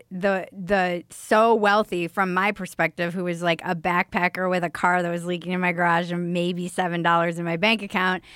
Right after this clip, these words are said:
And he felt poor in Saint-Tropez looking at all these yachts coming in, because when you're a couple of hundred millionaire, it's still nothing compared to billion. What's that? There's that, that comparison that's like,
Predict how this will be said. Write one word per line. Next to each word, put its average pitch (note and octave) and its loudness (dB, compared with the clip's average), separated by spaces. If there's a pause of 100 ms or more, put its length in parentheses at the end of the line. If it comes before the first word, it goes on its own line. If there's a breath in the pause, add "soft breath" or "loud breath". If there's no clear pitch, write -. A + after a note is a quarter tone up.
(300 loud breath)
And A3 2
he C#4 4
felt G3 0
poor A3+ 4
in F3 -2
Saint-Tropez F3+ 2
looking F3+ 0
at E3+ -4
all G3+ 4
these F#3 0
yachts A3+ 2
coming F#3 0
in, E3+ -2 (340 soft breath)
because A#3+ 2
when A#3 0
you're A#3 4
a F#3 2
couple A3 0
of F#3+ 4
hundred G3 -4
millionaire, F#3 0
it's G3+ -2
still B3 2
nothing F#3 -2
compared F3 0
to F#3 -4
billion. F3+ 0 (360 loud breath)
What's B3+ 0
that? E4+ 2
There's B3 2
that, A#3 0
that A3 2
comparison A#3 0
that's A3 -4
like, F#3+ -2